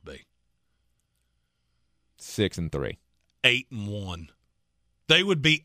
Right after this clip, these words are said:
Speaker 1: eight and one if you could score eighteen points a week.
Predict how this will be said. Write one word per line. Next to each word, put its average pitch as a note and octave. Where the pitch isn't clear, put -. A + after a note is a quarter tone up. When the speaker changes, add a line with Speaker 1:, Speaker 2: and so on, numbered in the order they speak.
Speaker 1:
eight E3
and D3
one C3+
if C3+
you D#3+
could C#3
score C#3
eighteen D3
points A#2+
a G#2+
week. F#2